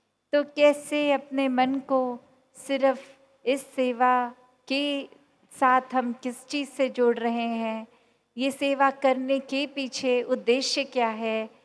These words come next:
एक खाली मन से जब हम ये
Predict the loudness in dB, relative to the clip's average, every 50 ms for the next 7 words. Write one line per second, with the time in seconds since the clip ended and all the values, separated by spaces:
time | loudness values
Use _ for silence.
0 | _ _ _ _ _ _ -2 0 0 0 -2 -8 -18 -20 -20 _ 0 6 6 6
1 | 6 6 2 0 2 2 2 0 0 -4 -4 -2 -2 0 2 2 2 2 0 -2
2 | -2 -2 -2 0 2 4 4 2 2 -2